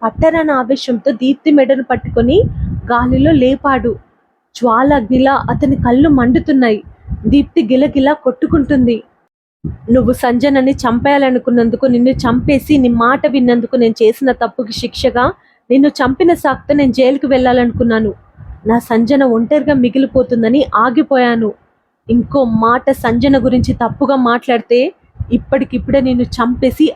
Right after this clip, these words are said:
ఆత్మహత్యగా క్రియేట్ చేస్తా. అండర్స్టాండ్?" అంటూ మిథున్ ఆమె మెడని వదిలేశాడు. గాలిలో ఉన్న దీప్తి డబీల్మని కింద పడింది. "ఇంకోసారి నా కంటికి కనిపిస్తే ప్రాణం తీస్తా." ఆమెను ఉగ్రంగా చూస్తూ వెనక్కి తిరిగాడు మిథున్.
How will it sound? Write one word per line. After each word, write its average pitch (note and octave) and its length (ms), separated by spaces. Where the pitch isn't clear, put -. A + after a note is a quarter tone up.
ఆత్మహత్యగా B3+ 720
క్రియేట్ A#3+ 440
చేస్తా. A3 320
అండర్స్టాండ్?" B3 720
అంటూ C4+ 200
మిథున్ C4+ 320
ఆమె D4 180
మెడని A#3+ 360
వదిలేశాడు. B3+ 760
గాలిలో C4 540
ఉన్న D#4+ 220
దీప్తి C4 420
డబీల్మని E4 640
కింద D#4+ 220
పడింది. B3+ 520
"ఇంకోసారి B3+ 720
నా C4 120
కంటికి A#3 500
కనిపిస్తే B3+ 520
ప్రాణం A#3+ 640
తీస్తా." A#3+ 680
ఆమెను D#4+ 220
ఉగ్రంగా E4 380
చూస్తూ E4 220
వెనక్కి C4+ 360
తిరిగాడు C4 420
మిథున్. B3+ 400